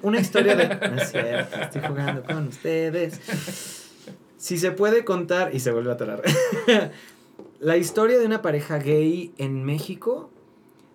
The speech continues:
Speaker 1: sin que haya un conflicto, eh,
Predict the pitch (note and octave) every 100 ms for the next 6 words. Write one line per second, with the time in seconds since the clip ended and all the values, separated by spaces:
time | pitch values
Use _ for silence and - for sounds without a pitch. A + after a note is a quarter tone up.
0 | _ _ _ _ _ - - E3 D#3+ D3+
1 | D3+ C#3 D#3 F3+ F#3+ E3 - D#3+ E3+ D#3+
2 | D3+ C#3+ C#3 C#3 C3+ - D3 C#3+ C#3+ C#3
3 | C3 - _ C3 B2 A#2+ A2 G#2+ G#2